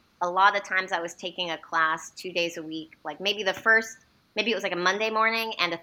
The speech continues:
Thursday morning. So Thursday was conflicting with work, and I would sometimes miss company class and just come in and warm myself up in fifteen minutes and then go dance, which is not ideal, <laughs> but it worked.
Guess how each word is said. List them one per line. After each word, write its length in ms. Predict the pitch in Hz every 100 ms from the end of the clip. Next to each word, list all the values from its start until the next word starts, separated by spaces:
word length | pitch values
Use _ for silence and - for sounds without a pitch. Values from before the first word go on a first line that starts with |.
| -
Thursday 340 | 180 175 160
morning. 300 | 147 131 -
So 160 | - 160
Thursday 480 | - 185 180 170
was 200 | 151 147
conflicting 600 | - 165 151 156 139 156
with 120 | 151 147
work, 260 | 147 143 143
and 140 | 156
I 140 | 151 151
would 340 | 147 151 147 143 _ _ _ _
sometimes 500 | - 180 175 180 175
miss 220 | 170 165
company 360 | - 165 170 156
class 580 | - 156 151 160 - _ _ _ -
and 480 | 151 147 147 147 147
just 240 | 160 -
come 220 | - 165
in 180 | 160 156
and 220 | 165 160
warm 140 | 156 160
myself 360 | 156 156 139
up 100 | 147
in 80 | 151
fifteen 300 | 160 - 156
minutes 260 | 147 143 147
and 80 |
then 120 | 147 139
go 100 | 135
dance, 400 | 123 - _ - _ _ _ _ -
which 120 | 214
is 100 | 226
not 160 | 226 202
ideal, 520 | 185 165 156 156 160
<laughs> 680 | - - - 175 - 330 294
but 280 | - 185 165
it 80 | -
worked. 400 | 480 202 - -